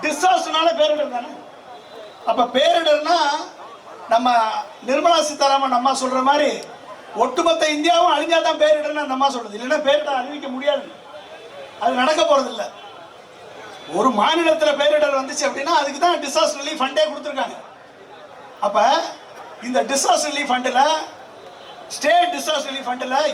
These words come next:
எந்த அளவிற்கு பாரபட்சம் காட்டுறாங்க ஒரு விஷயத்தை மட்டும் சொல்லி நான் முடிக்கிறேன். கிட்டத்தட்ட ஸ்டேட் டிசாஸ்டர் ரிலீஃப் ஃபண்ட் எழுபத்தஞ்சு சதவீதம் ஒன்றிய அரசு கொடுக்கணும், இருபத்தஞ்சு சதவீதம் மாநில அரசு கொடுக்கணும்.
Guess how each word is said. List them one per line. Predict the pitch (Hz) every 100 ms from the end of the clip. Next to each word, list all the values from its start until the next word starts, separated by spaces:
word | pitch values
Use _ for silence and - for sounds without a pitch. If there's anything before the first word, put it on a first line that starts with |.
| 233
எந்த | 285 320
அளவிற்கு | 311 320 - 294 -
பாரபட்சம் | 320 320 302 294 -
காட்டுறாங்க | 254 262 262 233 247
ஒரு | 269 254 214 - - - - - - - 220 214 208
விஷயத்தை | 285 311 302
மட்டும் | 277 277 262
சொல்லி | 262 254
நான் | 233
முடிக்கிறேன். | 240 240 220 - - - - - - - - - -
கிட்டத்தட்ட | 269 277 285 302 294 - - - - - - - -
ஸ்டேட் | - 311 349 349
டிசாஸ்டர் | 269 302 294 277 254
ரிலீஃப் | 285 240
ஃபண்ட் | 240 233 294 330 247 233
எழுபத்தஞ்சு | 311 311 294 269 254
சதவீதம் | 262 285 294 320 - 190
ஒன்றிய | 254 269 277 269
அரசு | 247 -
கொடுக்கணும், | 240 240 - - - - - - - 247
இருபத்தஞ்சு | 349 320 311 262 254
சதவீதம் | 247 262 277 302 247
மாநில | 277 262
அரசு | 240 220
கொடுக்கணும். | 214 214 -